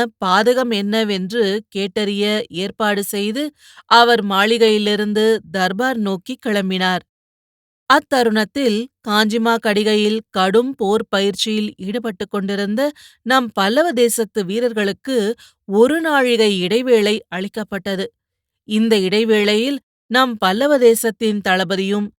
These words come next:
மாறன் பரமேஸ்வரன் முத்தரையரின்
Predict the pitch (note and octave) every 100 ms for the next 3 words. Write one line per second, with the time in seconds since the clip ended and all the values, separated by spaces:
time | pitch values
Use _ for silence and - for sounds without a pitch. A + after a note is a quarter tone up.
0 | _ _ A3 C4 C4+ C4+ B3+ A3 G#3 A#3+
1 | C#4 C#4 - A#3 A#3 A#3+ - _ - G3+
2 | A3+ - C#4+ C4+ A#3+ A3+ A#3